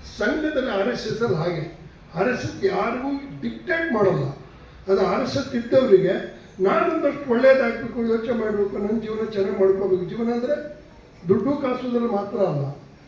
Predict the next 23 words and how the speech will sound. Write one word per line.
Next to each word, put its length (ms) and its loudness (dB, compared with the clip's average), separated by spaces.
ನನ್ನ 220 2
ಜೀವನವನ್ನು 680 -2
ವ್ಯಕ್ತಿತ್ವವನ್ನು 600 -2
ಚೆನ್ನಾಗಿ 320 -4
ಮಾಡ್ಕೋಬೇಕು 560 0
ಅಂತ, 140 -10
ಅದನ್ನು 280 0
ಜಗತ್ತಿಗೆ 460 2
ಕೊಡಬೇಕು 440 4
ಅಂತಂದ್ರೆ 480 -2
ನಮ್ಮ 240 2
ನರೇಂದ್ರ, 400 4
ಪೃಥ್ವಿ, 480 -2
ಅನೇಕ 400 0
ನಮ್ಮ 280 0
ಸ್ವಯಂ 260 0
ಸೇವಕರಿಗೆ 520 0
ಈ 120 8
ಒಂದು 380 2
ದೇವಿಯ 440 6
ಈ 40 0
ಆಧ್ಯಾತ್ಮಿಕ 760 -2
ಸ್ವರೂಪವನ್ನ 680 -2